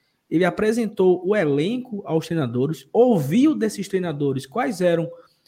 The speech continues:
é, as suas, as suas opiniões, os seus projetos que tinha acima do clube. E, e entre esses processos seletivos, existe o nome do Ariel Holan,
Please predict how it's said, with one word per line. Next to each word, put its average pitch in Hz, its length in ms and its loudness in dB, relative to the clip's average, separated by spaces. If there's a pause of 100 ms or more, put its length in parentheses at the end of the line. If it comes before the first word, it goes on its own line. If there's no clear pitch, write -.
(360)
é, 143 380 -2
as 135 160 -6
suas, 202 580 0
as 143 140 -8
suas 175 440 0
opiniões, 170 800 0
os 151 180 -2
seus 165 140 -2
projetos 160 580 -2
que - 140 -8
tinha 175 380 -6
acima 156 360 -6
do 151 100 -2
clube. 175 480 -2 (680)
E, 180 480 -2
e 185 220 0
entre 240 400 0
esses 175 340 0
processos - 300 -6
seletivos, 165 680 -2
existe 190 560 -4
o 262 60 -2
nome 175 320 -2
do 180 180 -4
Ariel 160 380 0
Holan, 156 380 -2